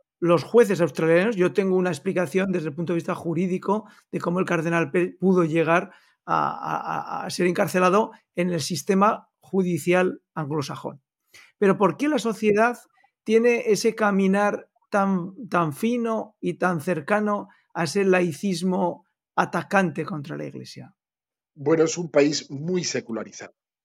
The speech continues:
Speaker 2: Es un país tremendamente secularizado que, que, que, vamos, digamos, va por delante, va por delante en la secularización.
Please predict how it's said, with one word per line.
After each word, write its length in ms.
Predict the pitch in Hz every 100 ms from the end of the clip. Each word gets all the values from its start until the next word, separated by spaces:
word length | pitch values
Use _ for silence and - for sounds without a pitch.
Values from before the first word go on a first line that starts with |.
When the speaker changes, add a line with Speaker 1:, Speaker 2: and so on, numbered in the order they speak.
| _
Speaker 2:
Es 280 | 135 123 139
un 100 | 127
país 300 | 117 127 127
tremendamente 800 | 123 120 139 131 123 135 135 131
secularizado 1000 | 131 117 123 123 151 131 135 165 - _ _ _ _ _
que, 400 | - 131 123 120 113
que, 380 | 117 113 113 - _ _ _ _ _ -
que, 400 | 120 113 110 113
vamos, 420 | 127 123 - - _ 117 107 107 - 98 _ _ _ _ _ _ _ _ - 247 277 269 _ _ _
digamos, 640 | - 127 131 131 156 175
va 140 | 185 202
por 180 | 202 170
delante, 600 | 156 151 120 - 98 - _ _
va 120 | 170
por 220 | 170 185 160
delante 580 | 151 165 165 - 190
en 100 | 160
la 100 | 147
secularización. 1000 | 135 139 - 127 123 117 127 - 151 120